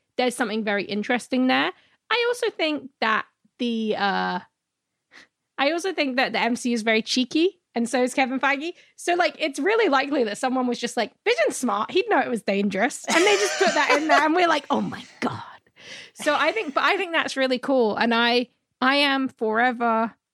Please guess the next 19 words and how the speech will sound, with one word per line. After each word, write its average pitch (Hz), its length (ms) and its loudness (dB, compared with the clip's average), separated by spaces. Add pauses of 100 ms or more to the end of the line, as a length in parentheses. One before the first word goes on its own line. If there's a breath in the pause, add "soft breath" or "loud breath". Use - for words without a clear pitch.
(120)
dreaming 254 500 0
of 214 100 -4
a 226 60 -4
WandaVision 214 720 -4
reunion. 208 640 -2
And 240 140 -4
I 226 120 -2
also 240 640 -4 (260)
love 208 680 -2
the 190 260 -4
Grey 208 280 -2
White, 196 320 -4 (260)
uh, 196 300 0
Vision 196 480 0
comics 233 460 0
and 214 100 0
the 202 60 -2
kind 196 260 -4
of - 280 -12